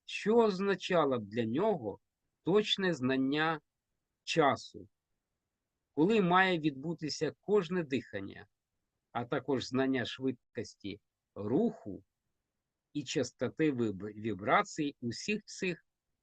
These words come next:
вищих форм енергії, якби він захотів використати їх силу і міць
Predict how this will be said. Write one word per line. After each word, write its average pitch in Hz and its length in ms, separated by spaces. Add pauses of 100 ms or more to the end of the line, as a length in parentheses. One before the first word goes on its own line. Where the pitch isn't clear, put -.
вищих 175 540
форм 143 380
енергії, 104 640 (1120)
якби 139 420
він 165 180
захотів 151 680 (100)
використати 120 840
їх 117 220
силу 180 480
і 127 100
міць 131 440